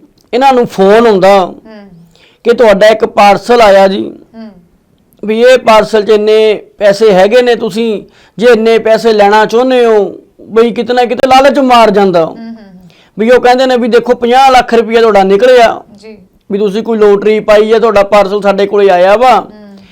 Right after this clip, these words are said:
Speaker 1: ਵੀ ਤੁਸੀਂ ਇਹਨੂੰ ਜੇ ਹਾਸਲ ਕਰਨਾ ਚਾਹੁੰਦੇ ਹੋ ਤਾਂ ਪੱਚੀ ਹਜ਼ਾਰ ਰੁਪਇਆ ਪਾ ਦਿਓ।
Speaker 2: ਹੂੰ।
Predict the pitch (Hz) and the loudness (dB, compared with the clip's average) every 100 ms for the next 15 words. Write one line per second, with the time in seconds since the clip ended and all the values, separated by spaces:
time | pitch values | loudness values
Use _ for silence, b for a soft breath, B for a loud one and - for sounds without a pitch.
0 | b b - 214 226 208 226 233 247 254 | b b -6 -4 -4 -4 -2 -2 -2 0
1 | 233 202 202 202 220 214 208 233 226 269 | 0 2 0 0 0 0 0 0 0 0
2 | 285 277 240 202 - 202 220 220 285 277 | 0 0 -2 -4 -8 -8 -8 -6 -2 0
3 | 233 196 208 214 208 202 185 185 180 - | 2 0 0 -2 2 0 2 0 -2 -8
4 | _ 208 | _ -20